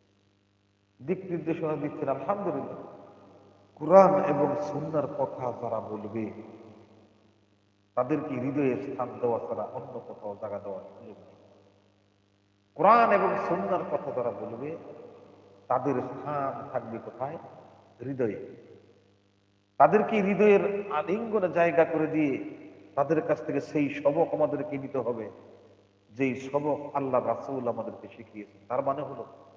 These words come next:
তার মানে হলো আল্লাহ সুবহানাহু ওয়া তাআলা যেই নির্দেশন দিয়েছেন, অত্যন্ত গুরুত্বপূর্ণ একটি নির্দেশন, যেটা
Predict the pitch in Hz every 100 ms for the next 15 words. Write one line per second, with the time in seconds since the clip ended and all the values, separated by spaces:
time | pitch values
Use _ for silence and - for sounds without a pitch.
0 | - _ _ _ _ _ _ _ 139 135
1 | 143 139 135 127 131 123 - 123 120 123
2 | 113 104 135 127 123 143 147 131 131 113
3 | 117 - - - - - - - - -
4 | 202 196 147 151 196 190 165 160 147 -
5 | 135 123 117 120 117 104 - - - -
6 | - 143